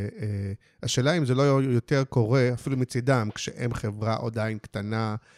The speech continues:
ובאמת, נגיד, לא יכולים לשלם את הסכום ל-,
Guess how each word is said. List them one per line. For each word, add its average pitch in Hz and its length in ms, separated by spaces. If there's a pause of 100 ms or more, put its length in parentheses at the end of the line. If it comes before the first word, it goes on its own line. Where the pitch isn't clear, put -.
(200)
ובאמת, 104 1120
נגיד, 107 220
לא 113 100
יכולים 113 280
לשלם 107 480
את - 100
הסכום 107 580
ל-, 101 80